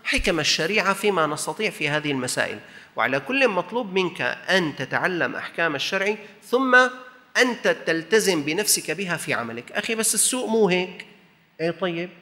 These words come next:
شو لنا علاقة بالسوق؟ أنت علاقتك مع ربك، أنت بدك أول واحد تصلح. "سأحمل راية الإسلام وحدي، ولو أن العالمين لها أساءوا".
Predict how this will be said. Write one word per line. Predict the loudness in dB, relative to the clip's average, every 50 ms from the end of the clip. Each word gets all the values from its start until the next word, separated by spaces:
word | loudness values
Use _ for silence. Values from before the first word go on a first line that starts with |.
| -20 _ _ _ _ _ _ _ _ _ _ _ _ _ _
شو | -10 -6 -4 -2
لنا | 0 2 2
علاقة | 2 2 0 -2 -2 -4
بالسوق؟ | -6 -6 -8 -8 -8 -8 -6 -4 -4
أنت | -4 0 0
علاقتك | 2 2 4 4 2 0 0 -2 -6 -4 -2
مع | -2 -2 0
ربك، | -2 -4 -2 -4 -4 -4 -6 -6 -6
أنت | -4 -4 0 2
بدك | 0 0 0 0 0 0 0
أول | 2 2 4 6 6 6 6
واحد | 4 4 2 2 0 -2 -2 -4
تصلح. | -6 -4 -2 -2 -2 -2 -4 -8 -20 -20 -20 -20 -20 -20 -16 -8
"سأحمل | -4 0 2 2 2 2 0 0 0 0 2 4
راية | 6 6 6 6 4 2 0 -2
الإسلام | -4 -2 -2 -2 0 2 2 2 2 2 0
وحدي، | 0 -2 -2 -2 -4 -6 -6 -8 -12 -20 -20 -20 -20 _ _ _ _ _
ولو | 0 2 2 4 4 2
أن | 2 4 4
العالمين | 6 6 8 8 8 6 6 2 0 0 2
لها | 2 2 2 2 0 0 0
أساءوا". | 0 -2 -2 -2 -2 -4 -6